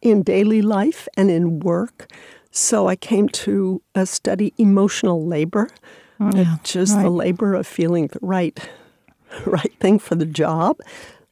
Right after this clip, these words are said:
Speaker 1: and from which you can become estranged. It led me to be interested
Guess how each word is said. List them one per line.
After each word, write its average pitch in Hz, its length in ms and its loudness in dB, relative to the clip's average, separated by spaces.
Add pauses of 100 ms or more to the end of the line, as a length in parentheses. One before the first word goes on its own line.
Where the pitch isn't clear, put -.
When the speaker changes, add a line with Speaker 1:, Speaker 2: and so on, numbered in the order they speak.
(100)
Speaker 1:
and 196 180 -2
from 220 280 2
which - 260 -4
you 185 60 -6
can 180 220 0
become 175 440 -2 (160)
estranged. 160 800 -2 (400)
It 226 200 0
led 202 200 2
me 208 220 2
to - 220 -6
be 214 300 -2
interested 196 800 -2